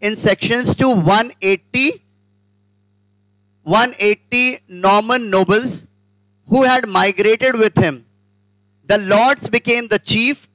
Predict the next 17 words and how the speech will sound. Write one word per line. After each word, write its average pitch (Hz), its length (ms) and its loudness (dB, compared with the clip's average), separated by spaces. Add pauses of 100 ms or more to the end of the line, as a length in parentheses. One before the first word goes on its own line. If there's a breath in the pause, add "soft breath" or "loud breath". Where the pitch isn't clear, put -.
tenants 226 420 -4 (160)
of 190 160 2
the 262 140 0 (140)
king। 185 240 0 (1800)
अब 214 120 2
क्या 277 160 4
हुआ? 214 300 2 (1200)
ये 220 100 0
हम 254 100 0
लोग 277 100 2
क्या 269 220 2
देख 240 260 0
रहे 156 120 -2
हैं? 127 180 -8 (640)
कैसे 226 420 2
feudal 262 420 0
system 208 540 0